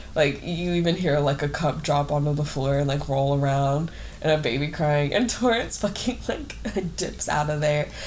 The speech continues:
And one of the girls starts crying, and she's like, "Go Toros!" <laughs>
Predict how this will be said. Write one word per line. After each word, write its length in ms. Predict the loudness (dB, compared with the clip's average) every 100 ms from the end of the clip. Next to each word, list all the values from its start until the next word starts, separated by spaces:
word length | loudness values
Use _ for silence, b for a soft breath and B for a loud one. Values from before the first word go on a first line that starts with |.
| -8 B
And 220 | 4 6 6
one 140 | 4
of 80 | 4
the 80 | 0
girls 380 | 4 4 6 2
starts 240 | 0 -2
crying, 300 | 0 0 0
and 100 | -2
she's 180 | -2 -2
like, 180 | -4 -12 -14 0
"Go 300 | 4 6 4
Toros!" 880 | 0 4 6 8 6 4 2 -2 -2
<laughs> 100 | -2